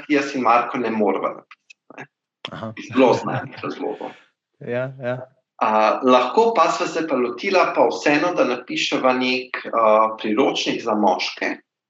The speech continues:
Speaker 1: kako pa s partnericami in hčerami.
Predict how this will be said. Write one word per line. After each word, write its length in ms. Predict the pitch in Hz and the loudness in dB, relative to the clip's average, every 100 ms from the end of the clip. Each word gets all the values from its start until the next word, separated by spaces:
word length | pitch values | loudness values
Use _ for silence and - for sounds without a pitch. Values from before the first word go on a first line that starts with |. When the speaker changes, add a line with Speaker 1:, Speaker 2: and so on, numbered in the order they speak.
| _ _ - | _ _ -2
Speaker 1:
kako 520 | 113 - 196 190 190 | -2 2 4 4 2
pa 340 | 160 147 151 | 2 4 6
s 180 | 160 - | 4 0
partnericami 1000 | - 127 127 123 170 160 160 - 147 131 131 | 2 4 4 2 2 4 2 -2 -2 0 -2
in 180 | 135 135 | -4 -4
hčerami. 680 | - - 131 113 101 - | -6 -4 0 0 0 -4